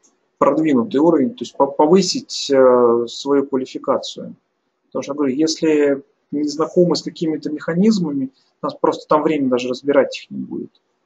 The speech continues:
Здесь уже именно вот нюансы разбирать и правильное понимание задач. Но это также и на жизни отражается, потому что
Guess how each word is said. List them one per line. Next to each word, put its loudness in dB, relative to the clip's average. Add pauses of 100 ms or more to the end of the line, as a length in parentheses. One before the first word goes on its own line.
(200)
Здесь 0
уже 4
именно -2
вот 0
нюансы 2
разбирать 0
и -6 (320)
правильное 2
понимание -2
задач. -4 (300)
Но 2
это -6
также 2
и 4
на 4
жизни 0
отражается, 0
потому -2
что -4